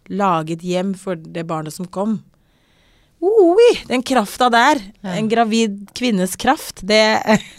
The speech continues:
Speaker 1: <laughs> det er noe man har forsket kanskje for lite på, holdt jeg på å si. Det, jeg husker at det,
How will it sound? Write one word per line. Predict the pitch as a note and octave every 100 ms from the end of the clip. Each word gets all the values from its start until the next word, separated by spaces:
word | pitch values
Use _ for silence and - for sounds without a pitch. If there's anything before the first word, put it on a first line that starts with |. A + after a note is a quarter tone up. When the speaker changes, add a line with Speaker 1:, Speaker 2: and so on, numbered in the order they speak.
| C#4 - - D4 - -
Speaker 1:
<laughs> | C#4+ - - D#4 D#4 C4 - - G3+
det | A3
er | A#3 A3
noe | A3 G#3
man | F#3+ G3
har | G3
forsket | A3 G#3 - F#3 F3+
kanskje | F#3+ - D#3
for | G3
lite | F3+ F3
på, | E3+
holdt | G#3 G3+ G3
jeg | F3+
på |
å | F#3
si. | A3+
Det, | G#3+ G#3+ G#3+ G#3 G#3 G3+ G3 G3 G3 F#3+ F#3+ F#3+ F#3+
jeg | F#3+
husker | G#3+ - - F3+
at | F3+ F3
det, | F3